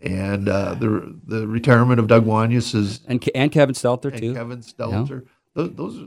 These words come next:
Speaker 1: those are sorely missed individuals
Speaker 2: It started with
Speaker 1: already.
Speaker 2: Dallas, honestly, solely.
Speaker 1: It did.
Speaker 2: Yeah.
Speaker 1: Yeah, you can't not mention Dallas.
Speaker 2: Yeah.
Speaker 1: Cornerstone, too.
Speaker 2: Yep.
Speaker 1: Um,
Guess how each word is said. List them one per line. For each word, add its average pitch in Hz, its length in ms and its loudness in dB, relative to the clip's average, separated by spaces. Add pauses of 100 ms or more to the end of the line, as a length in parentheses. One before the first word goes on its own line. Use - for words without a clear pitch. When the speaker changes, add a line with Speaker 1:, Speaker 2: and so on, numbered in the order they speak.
Speaker 1:
those 180 200 -14
are 180 80 -8
sorely 170 540 -8
missed 151 320 -12
individuals 127 500 -4
Speaker 2:
It - 20 -8
started 226 240 4
with 214 80 6
Speaker 1:
already. 139 120 2
Speaker 2:
Dallas, 202 260 0
honestly, 110 540 -6
solely. 143 320 -4
Speaker 1:
It 117 100 -6
did. 135 160 -2
Speaker 2:
Yeah. 170 180 0 (140)
Speaker 1:
Yeah, 151 320 -2
you 117 160 -8
can't 135 280 -10
not 120 200 -14
mention 120 280 -12
Dallas. 120 380 -6
Speaker 2:
Yeah. 139 380 6
Speaker 1:
Cornerstone, 117 600 -12
too. 127 280 -14 (120)
Speaker 2:
Yep. 107 260 0
Speaker 1:
Um, 101 440 -8